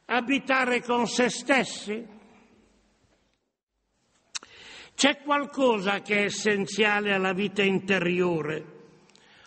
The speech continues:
a un itinerario spirituale che sia davvero fecondo e sia possibile per ogni uomo, religioso o no, cristiano o non cristiano.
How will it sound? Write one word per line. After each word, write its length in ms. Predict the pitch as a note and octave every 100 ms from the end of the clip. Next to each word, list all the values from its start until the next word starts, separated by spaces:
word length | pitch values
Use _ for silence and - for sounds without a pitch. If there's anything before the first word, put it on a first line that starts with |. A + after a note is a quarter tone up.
| -
a 100 | G3
un 180 | G#3
itinerario 880 | G#3+ G#3+ A3 G#3 G#3 G#3+ A3 G#3+ G#3
spirituale 1120 | G3+ - G#3+ G3+ F#3+ A3 A#3+ B3 A#3 - - - - -
che 160 | A#3
sia 340 | G#3+ - A#3 A3
davvero 540 | G3+ G3+ F3+ A3+ A3
fecondo 1200 | G3 G#3+ G#3 G3 F#3+ E3 D#3 D3 D3 C#3+ - - - _
e 140 | G#3+
sia 260 | F#3 A3 A3
possibile 680 | A3 B3 - D4 D4 C#4 B3
per 220 | - A#3
ogni 240 | B3+ C4 B3+
uomo, 1080 | A3 G#3 F3+ D3 C3 - - - - _ _ -
religioso 840 | F#3+ A3 A3+ G3 A3 D4+ D#4 A3+
o 100 | D4+
no, 720 | C4 G#3 D#3 - - - - - - _
cristiano 760 | - A3+ - - C4 D4 D#4 D#4
o 60 |
non 200 | C#4 C#4
cristiano. 920 | B3+ B3 B3 - G3 F#3 D3+ D#3 -